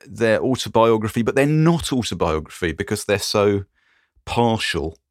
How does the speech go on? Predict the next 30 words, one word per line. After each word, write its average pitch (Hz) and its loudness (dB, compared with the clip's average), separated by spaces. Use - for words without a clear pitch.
Also, 139 4
I 113 6
was 117 2
very 131 4
interested 120 -2
with 98 -4
some 110 2
of 104 0
the 92 -6
books - -2
that 71 -6
I've 87 -2
been 95 -2
reading. 95 0
I've 90 -2
been 104 0
reading 104 2
a 101 0
lot 95 0
of 87 -8
books - -8
by 90 0
women 92 0
over 80 -4
the 82 -4
last 78 -6
couple 85 -10
of 80 -8
months, 78 -8
and 87 -6